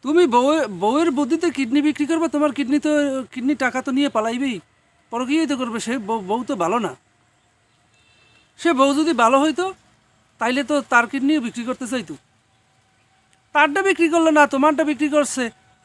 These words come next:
তোমার তো বোঝা উচিত যে তুমি যে অন্ধ ভালোবাসছো, অন্ধ, অন্ধ ভালোবাসা তো ভালো না, বেশি ভালোবাসা তো ভালো না, মুরব্বীরে কয়। তাই তুমি বাসটা দেখাই যে ঠিক মতোই আছে, তোমার তো দুইটা নেওয়া উচিত ছিল। সুবর্ণা,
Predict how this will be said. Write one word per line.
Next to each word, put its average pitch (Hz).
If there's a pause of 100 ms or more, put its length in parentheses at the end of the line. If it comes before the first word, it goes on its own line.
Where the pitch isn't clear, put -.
তোমার 285
তো 277
বোঝা 240
উচিত 254
যে 220 (320)
তুমি 254
যে 277
অন্ধ 247
ভালোবাসছো, 254
অন্ধ, 233 (580)
অন্ধ 233
ভালোবাসা 226
তো 240
ভালো 180
না, 226
বেশি 202
ভালোবাসা 226
তো 240
ভালো 180
না, 220
মুরব্বীরে 214
কয়। 180 (720)
তাই 269
তুমি 311
বাসটা 226
দেখাই 311
যে 302
ঠিক 240
মতোই 285
আছে, 170 (520)
তোমার 302
তো 294
দুইটা 269
নেওয়া 339
উচিত 294
ছিল। 190 (920)
সুবর্ণা, 330